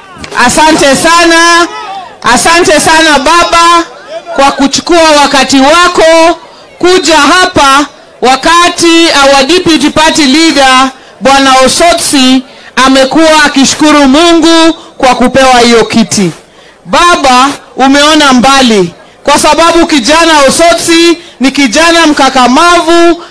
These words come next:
anayependa chama, ambaye anajua chama cha O D M ndiyo chama kikubwa zaidi South of Sahara and North of River Limpopo,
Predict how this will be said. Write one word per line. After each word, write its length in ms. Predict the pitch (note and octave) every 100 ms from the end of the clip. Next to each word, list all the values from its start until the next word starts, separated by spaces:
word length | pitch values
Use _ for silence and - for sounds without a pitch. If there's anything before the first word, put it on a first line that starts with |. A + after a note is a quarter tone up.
| -
anayependa 880 | B3+ C4 C4 C4 C4 E4 E4 D4 C4+
chama, 680 | - E4+ F4 E4+ E4+ E4+ E4 - -
ambaye 560 | C#4 C#4+ C#4+ F#4+ F#4+ F4+ D#4+
anajua 760 | D4 C#4+ A3 E4+ F4+ D4+ C#4 C4+ - -
chama 380 | - F4 F4 E4+
cha 140 | E4 D4 D#4+ E4+
O 40 | E4+
D 60 | D#4 E4 F4+ F4
M 180 | E4+ - - A#3+
ndiyo 280 | D4+ D4+
chama 420 | D4 F#4+ F#4+ F#4 F4
kikubwa 560 | D#4 E4+ F4+ E4 D#4
zaidi 720 | C4 D4 D#4+ F4+ C#4+ B3+ F#3 - - - -
South 360 | E4+ F4+ F#4+ G4+
of 280 | D4+ D4 E4
Sahara 840 | D4 E4+ F#4+ F#4 D#4+ D#4 A#3 F3 - - - D#4 D#4+
and 200 | D4+ D#4
North 300 | F4+ F#4+ F#4
of 240 | E4 D4
River 380 | D#4+ D#4+ D4 D4
Limpopo, 1080 | C#4+ C#4+ B3 F4+ F4+ F4 - E4 D4 A#3+